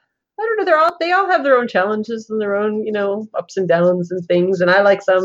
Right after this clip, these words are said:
and other people like other ones. And I hope everybody likes all of them. <laughs> That was my goal. I have my favorite ones that I like. Um, like, I like the young Kvothe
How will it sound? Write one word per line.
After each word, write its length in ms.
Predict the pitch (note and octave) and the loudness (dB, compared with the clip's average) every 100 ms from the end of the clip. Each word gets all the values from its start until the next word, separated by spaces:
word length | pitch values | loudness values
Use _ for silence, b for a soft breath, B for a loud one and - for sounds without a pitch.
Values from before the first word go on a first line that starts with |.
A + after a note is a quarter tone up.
| F#3+ | 0
and 160 | F3+ F3 B B | -2 -4 B B
other 120 | F3+ | 0
people 240 | F3+ F#3 F#3 | 0 0 4
like 160 | F#3 | 4
other 200 | F3+ F#3 | 6 4
ones. 340 | F3 F3 F#3 F3 | 4 4 2 2
And 220 | E3+ E3+ - F#2 | 2 2 -2 -4
I 60 | D3+ | 0
hope 220 | C4 - - | 0 2 0
everybody 340 | E3 E3 E3+ | 0 0 -2
likes 280 | - E3+ - | -2 -4 -2
all 240 | D#3+ C4+ | 0 2
of 140 | D3+ E3 | 0 -2
them. 240 | - B3 _ _ _ - | -8 -10 _ _ _ -6
<laughs> 200 | B3+ A#3 | -4 2
That 140 | G3 | 4
was 120 | A#3 G#3+ | 4 4
my 120 | E3+ | 2
goal. 460 | F#3+ G3 D3 F3+ - _ _ _ _ _ _ _ | 2 2 2 0 -8 _ _ _ _ _ _ _
I 80 | F3 | 0
have 220 | F3+ G3 F3 | 4 4 4
my 300 | F3+ F3+ F3 _ - | 4 4 0 _ -4
favorite 460 | F#3 E3+ D#3+ D#3+ | 0 0 -2 -4
ones 220 | - D#3 D3+ | -4 -6 -2
that 100 | D#3 | 2
I 160 | E3 | 2
like. 340 | D3 - - - _ _ _ _ _ _ | 0 -6 -8 -14 _ _ _ _ _ _
Um, 360 | D#3+ D3 D3+ D#3 | -8 -6 -6 -2
like, 160 | F#3+ | 2
I 60 | G3 | 4
like 200 | F3+ E3+ | 2 0
the 80 | F3+ | -2
young 220 | D#3+ D#3+ | -2 -4
Kvothe 340 | D#3+ D#3 D#3 | -4 -2 -2